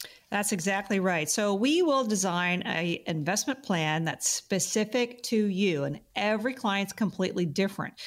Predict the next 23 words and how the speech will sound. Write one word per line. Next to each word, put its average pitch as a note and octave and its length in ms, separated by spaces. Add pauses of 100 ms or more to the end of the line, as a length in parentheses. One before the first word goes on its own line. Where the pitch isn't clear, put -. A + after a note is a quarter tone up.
(120)
So - 140
your G3 340
needs G3+ 340
are F#3+ 60
gonna F3 180
be F3 140
different E3+ 340
than D#3+ 120
someone D#3 340
else's G#3 400
needs, C#3 280
but - 160
we're F#3 140
gonna C4 160
take B3+ 340
all G3 220
of G#3 120
that F#3+ 180
into F3 320
account. D3+ 400
And F3+ 160
we G#3 120
specialize E3 920